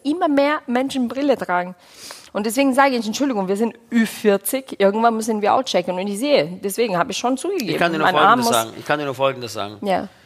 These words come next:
Speaker 2: Bei meinem letzten Sehtest beim Augenarzt,
Speaker 1: Ja. Was hat er gesagt?
Speaker 2: da war der Augenarzt überzeugt,
Speaker 1: Mhm.
Speaker 2: dass ich die Tafel, auf die ich geschaut hab,
Speaker 1: Ja.
Speaker 2: dass ich die vorher schon abgecheckt hab. Der hat gesagt, „Das kann nicht sein.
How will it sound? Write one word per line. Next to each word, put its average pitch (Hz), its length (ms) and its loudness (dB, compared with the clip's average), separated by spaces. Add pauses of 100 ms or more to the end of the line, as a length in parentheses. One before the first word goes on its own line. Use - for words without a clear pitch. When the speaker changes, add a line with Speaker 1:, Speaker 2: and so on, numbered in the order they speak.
(200)
Speaker 2:
Bei 135 140 2
meinem 170 320 2
letzten 180 400 -2
Sehtest 147 580 -6
beim 120 160 -8
Augenarzt, 113 540 -4
Speaker 1:
Ja. 190 300 2 (640)
Was 190 140 -8
hat 208 140 2
er 185 60 0
gesagt? 165 360 -2
Speaker 2:
da 120 120 -2
war 123 100 4
der 131 200 2
Augenarzt 147 580 0
überzeugt, 127 800 -2 (440)
Speaker 1:
Mhm. 240 320 2 (1080)
Speaker 2:
dass 113 180 -6
ich 113 100 -10
die 120 100 -12
Tafel, 143 340 2
auf 120 120 -6
die - 80 -12
ich 113 100 -12
geschaut 104 380 -6
hab, 95 140 -10 (760)
Speaker 1:
Ja. - 220 2 (640)
Speaker 2:
dass 110 120 -4
ich 110 80 -6
die - 100 -14
vorher 123 260 4
schon 117 160 0
abgecheckt - 420 -4
hab. 104 160 -6
Der - 80 0
hat 98 40 -10
gesagt, 104 180 -2
„Das - 40 -4
kann 98 120 0
nicht 104 100 -2
sein. 101 240 -4